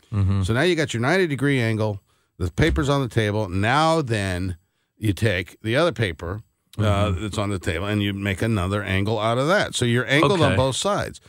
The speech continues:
Speaker 1: That's
Speaker 2: And then you then fold over nice and tight so that you should have what appears to be a rhombus. And, um, and
Speaker 1: Huh.
Speaker 2: once you get the rhombus there, then you take your tape and you, you put the tape right there.
Speaker 1: Okay.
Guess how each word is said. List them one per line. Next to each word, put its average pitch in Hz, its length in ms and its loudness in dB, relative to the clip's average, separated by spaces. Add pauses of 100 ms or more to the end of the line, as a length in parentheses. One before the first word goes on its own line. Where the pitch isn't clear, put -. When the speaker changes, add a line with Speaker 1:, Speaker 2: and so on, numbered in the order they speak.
(160)
Speaker 1:
That's 110 140 0
Speaker 2:
And 120 120 0
then 175 160 2
you 147 220 0
then 214 440 0
fold 147 520 2
over 170 460 2
nice 107 280 -2
and 165 120 -6
tight 135 320 0 (100)
so - 180 0
that 123 200 -2
you 127 80 0
should 208 240 2
have 139 480 2 (340)
what 139 220 2
appears 143 320 0
to 139 80 -2
be 131 160 0
a 120 100 2
rhombus. 90 680 -4 (480)
And, 107 480 2
um, 104 500 2
and 113 160 2
Speaker 1:
Huh. 110 100 2
Speaker 2:
once 135 240 2
you 143 60 2
get 135 160 0
the 123 100 0
rhombus 143 500 0
there, 101 500 0
then 113 140 0
you 110 100 -2
take 131 260 0
your 110 80 -2
tape 127 500 0
and 110 140 -2
you, 101 100 -2 (320)
you 117 140 0
put 98 180 -2
the 104 100 -2
tape 135 280 0
right 117 180 0
there. 120 320 -2 (100)
Speaker 1:
Okay. 104 240 -2